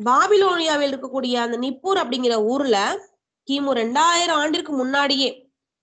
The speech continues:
இரண்டாயிரத்தி ஐந்நூறு களிமண் பலகையில் எழுதப்பட்ட நூல்களுடைய தொகுப்பும் கண்டுபிடிக்கப்பட்டிருக்கு இங்கே பாபிலோனியாவில். அப்படின்னு நிறைய சொல்லிட்டு இருக்காங்க.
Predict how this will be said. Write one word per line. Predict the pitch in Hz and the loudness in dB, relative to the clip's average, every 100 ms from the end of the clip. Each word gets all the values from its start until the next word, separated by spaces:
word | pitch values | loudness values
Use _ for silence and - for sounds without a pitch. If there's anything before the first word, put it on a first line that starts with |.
| _ _ - | _ _ -4
இரண்டாயிரத்தி | 262 330 349 349 339 302 | -2 0 0 0 0 -2
ஐந்நூறு | 302 269 254 262 240 226 | 0 0 0 -2 -2 -2
களிமண் | 269 285 339 359 311 | -2 0 0 0 0
பலகையில் | 302 277 277 | 0 0 0
எழுதப்பட்ட | 262 262 277 277 262 311 415 427 | -2 -2 -2 -4 -6 -4 -4 -4
நூல்களுடைய | 240 254 330 320 302 277 | -6 -4 -4 -4 -2 -2
தொகுப்பும் | 269 262 330 370 359 | -2 -4 -4 -6 -4
கண்டுபிடிக்கப்பட்டிருக்கு | 269 254 247 247 247 208 202 - _ _ _ _ | -2 -2 -4 -6 -6 -8 -10 -14 _ _ _ _
இங்கே | 214 226 330 | -8 -4 0
பாபிலோனியாவில். | 247 247 269 233 214 185 175 - _ _ _ _ _ - - _ _ _ _ _ _ _ _ _ _ - | 0 0 0 0 0 -2 -6 -14 _ _ _ _ _ -16 -16 _ _ _ _ _ _ _ _ _ _ -6
அப்படின்னு | 339 349 | -2 0
நிறைய | 302 381 453 | 2 2 0
சொல்லிட்டு | 392 320 277 247 | 0 -2 -2 -6
இருக்காங்க. | 233 220 190 180 | -4 -2 -2 -8